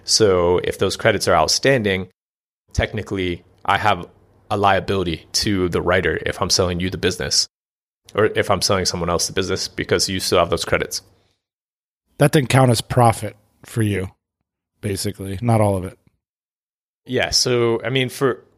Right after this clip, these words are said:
Speaker 1: while we were running the business, there were some people that didn't use the credits. Most people redeemed, but I think, like, ten or fifteen percent of people probably never redeemed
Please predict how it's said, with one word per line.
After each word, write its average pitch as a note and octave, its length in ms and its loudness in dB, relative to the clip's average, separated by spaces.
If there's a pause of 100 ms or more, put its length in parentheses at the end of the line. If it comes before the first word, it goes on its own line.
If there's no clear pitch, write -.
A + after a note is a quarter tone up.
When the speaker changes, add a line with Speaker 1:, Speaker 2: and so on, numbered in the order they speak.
(100)
Speaker 1:
while B2+ 320 2
we D#3+ 100 4
were A#2+ 80 4
running E3 220 2
the A#2 40 -6
business, G2 440 -4 (720)
there A2+ 140 4
were G#2 60 0
some A#2 180 0
people G#2+ 260 -4
that F#2 120 -2
didn't F2 360 -6
use G2 240 -4
the F2 80 -4
credits. - 360 -4
Most C#3 180 2
people G2+ 220 0
redeemed, E2+ 500 -4
but F#2+ 180 4
I B2 100 4
think, B2 180 -2
like, G2 160 0
ten A2 180 0
or F#2+ 60 4
fifteen F#2+ 340 -2
percent F2 320 -2
of E2 80 -4
people E2+ 300 -4
probably E2+ 400 0 (140)
never F2+ 380 0
redeemed F#2+ 520 -2